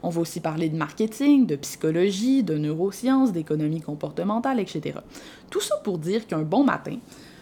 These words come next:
je me suis présentée au secrétariat de la faculté de droit pour obtenir une permission spéciale, la permission de suivre un cours hors faculté. J'étais plus capable. J'étais en deuxième année, je venais de faire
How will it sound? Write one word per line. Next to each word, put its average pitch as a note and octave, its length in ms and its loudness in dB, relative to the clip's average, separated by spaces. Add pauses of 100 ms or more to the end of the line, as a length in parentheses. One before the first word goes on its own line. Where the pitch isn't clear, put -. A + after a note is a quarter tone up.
je - 140 -6
me A3 80 4
suis - 180 0
présentée F#3+ 680 -2
au C4+ 80 2
secrétariat F#3+ 680 0
de G3 80 -2
la A#3 80 4
faculté E3 400 -2
de D3+ 80 -6
droit E3 420 0
pour D#4 220 4
obtenir F#3 640 2
une C4 200 6
permission F3+ 460 -2
spéciale, E3+ 640 -2 (320)
la A#3 200 6
permission A3+ 560 0
de E3+ 100 0
suivre A#3+ 460 0
un D#3+ 100 -2
cours A3 480 -4
hors G#3+ 300 0
faculté. D#3+ 500 -4 (400)
J'étais - 220 -2
plus - 120 -4
capable. D#3 500 -2
J'étais A3 260 0
en A3 100 6
deuxième G#3 320 2
année, F#3 280 0
je G3 60 -4
venais E3+ 140 -2
de - 40 -18
faire F3 180 0